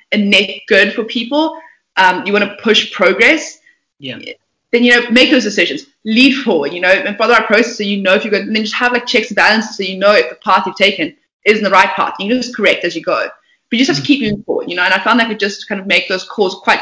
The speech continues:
Speaker 1: quickly, um, and, and kind of hone my judgment, 'cause I think judgment's a skill like anything else in life, and you can kind of hone your judgment over time. So you, if you
Speaker 2: Yeah.
Speaker 1: continue making judgment calls, you kind of learn how to recreate situations where you can make the right judgment calls. Like, what kind of information do I need in order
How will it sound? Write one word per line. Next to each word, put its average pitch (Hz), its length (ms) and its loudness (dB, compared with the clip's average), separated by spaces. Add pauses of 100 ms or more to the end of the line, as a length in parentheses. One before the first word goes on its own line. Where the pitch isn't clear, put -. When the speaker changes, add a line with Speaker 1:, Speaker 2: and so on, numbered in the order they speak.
Speaker 1:
quickly, 175 480 -4 (480)
um, 175 500 -2 (340)
and, 185 280 4
and - 80 2
kind 254 120 4
of 208 60 -2
hone 240 340 4
my 202 140 4
judgment, - 460 0
'cause - 80 -6
I 202 40 -2
think 247 200 4
judgment's 208 320 0
a 190 40 -10
skill - 440 -4
like - 160 -8
anything 170 240 -8
else 165 180 -6
in 139 60 -12
life, - 160 -8
and 190 80 -12
you 185 60 -8
can 240 140 0
kind 285 140 2
of 196 60 -6
hone 214 200 2
your 202 100 -2
judgment 170 280 0
over 160 120 -2
time. - 340 -8 (260)
So - 100 -2
you, 233 100 4
if 226 80 -2
you 240 80 2
Speaker 2:
Yeah. 233 40 -8
Speaker 1:
continue 277 340 4
making 240 200 4
judgment 202 320 2
calls, 131 300 -2 (260)
you 214 100 -6
kind 240 220 4
of 220 80 4
learn 202 420 4 (280)
how 214 160 0
to 208 120 -6
recreate 208 300 -2
situations 196 580 0
where 180 100 2
you 175 100 0
can 208 100 -6
make 185 100 -2
the 180 80 -2
right 160 180 2
judgment 170 300 -4
calls. - 240 -14
Like, - 120 -20
what 202 140 4
kind 214 140 -2
of 208 60 -2
information 196 400 0
do 185 80 -2
I 165 80 2
need 170 300 -2
in - 100 -18
order 175 180 -4